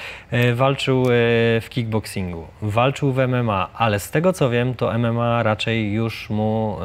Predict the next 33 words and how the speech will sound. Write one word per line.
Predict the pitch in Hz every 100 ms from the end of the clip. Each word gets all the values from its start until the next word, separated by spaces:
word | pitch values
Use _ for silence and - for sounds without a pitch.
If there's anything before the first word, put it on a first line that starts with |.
| 98 98
e, | 98
na | 110
tym | - 110
etapie | 101 107 110 101
kariery | 101 104 101 104
nie | 110 160
służy. | - 117 117
Mówiąc | 131 170 156
wprost, | - 117 113 - - - - -
jego | 143 160 143
ciało | 143 127 120
już | 117 -
nie | 110
znosi | 107 104 -
tych | 101 -
obciążeń, | - 107 101 101
szczególnie | 90 135 127 113 104 104
tych, | 110 - - - - - 120
e, | 113 110 107 107 101
podczas | 110 - 104
pracy | - 120 - 113 104 104
zapaśniczej. | 104 110 107 110 - 98 95 95 - 117
I | 113 110
czy, | - 123
czy | 113 123
faktycznie | - 110 - - 110
to | 104
nie | 104
będzie | 104 101
formuła | - 110 107 104
M | 107 117
M |
A? | 147